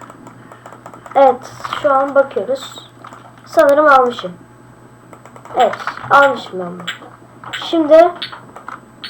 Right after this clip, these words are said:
Şimdi arkadaşlar bu kapıdan gireceğiz. Bu kap-, kapıdan girdik. Şimdi burada ne yapacağız diyeceksiniz şimdi. Bu kapıda bu eşyalar öyle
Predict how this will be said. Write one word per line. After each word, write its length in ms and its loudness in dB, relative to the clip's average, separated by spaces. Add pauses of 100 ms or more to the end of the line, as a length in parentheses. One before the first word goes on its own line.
(1600)
Şimdi 200 2
arkadaşlar 500 4
bu 60 4
kapıdan 480 4
gireceğiz. 540 2 (880)
Bu 120 0
kap-, 300 4 (180)
kapıdan 500 2
girdik. 500 -4 (920)
Şimdi 300 -4 (440)
burada 260 6
ne 60 6
yapacağız 520 4
diyeceksiniz 500 -6 (120)
şimdi. 200 -14 (1000)
Bu 80 6
kapıda 460 6
bu 40 6
eşyalar 680 8
öyle 320 8